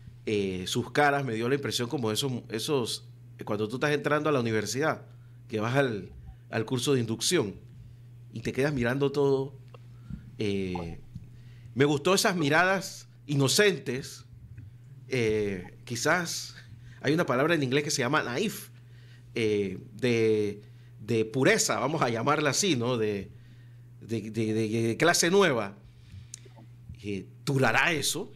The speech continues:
Eh, eh, eh, estos, estos nuevos, estos nuevos, eh, diputados sin formación política ideológica, ah, más allá de que creo que todos tienen formación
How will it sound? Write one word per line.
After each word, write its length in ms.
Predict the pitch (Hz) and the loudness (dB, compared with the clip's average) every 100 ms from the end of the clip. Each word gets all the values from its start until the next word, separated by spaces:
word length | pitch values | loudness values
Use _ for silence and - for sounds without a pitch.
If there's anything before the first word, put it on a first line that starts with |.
| - | -8
Eh, 240 | 123 127 120 | -4 -4 -2
eh, 400 | 120 110 107 104 | -2 -2 -2 -2
eh, 240 | 117 104 - 117 | -4 -4 -4 -6
estos, 360 | - 160 127 - | -4 -4 -2 -2
estos 300 | 143 165 147 | 0 2 2
nuevos, 640 | 156 165 170 165 - - - - - | 4 4 2 0 -4 -12 -20 -20 -8
estos 320 | 139 135 160 | -6 0 0
nuevos, 800 | 156 160 165 160 143 - - - - | 2 2 4 4 2 0 -4 -8 -4
eh, 320 | 127 117 113 - | -2 -2 -4 -4
diputados 640 | 120 131 120 151 156 170 - - - - - | -2 -2 2 2 4 2 -4 -14 -20 -20 -8
sin 300 | - 160 151 | 0 4 4
formación 800 | - 151 139 135 131 151 175 190 | 4 2 4 2 0 0 0 0
política 520 | 165 147 156 190 160 | 0 0 -2 -2 0
ideológica, 800 | 127 113 123 156 135 101 113 - - - - - - - - 107 | 2 2 2 2 0 -4 -10 -12 -14 -20 -20 -20 -20 -20 -16 -12
ah, 180 | 110 | -10
más 180 | 98 110 | -4 0
allá 260 | 117 117 120 | 2 4 2
de 120 | 110 | 2
que 180 | 107 - | -2 -8
creo 280 | - 127 127 | -4 0 0
que 120 | 110 107 | 0 -2
todos 180 | 120 | -2
tienen 280 | 117 117 117 | -2 -2 -2
formación 640 | 117 104 101 - 113 110 | -4 -4 -4 -2 -2 -4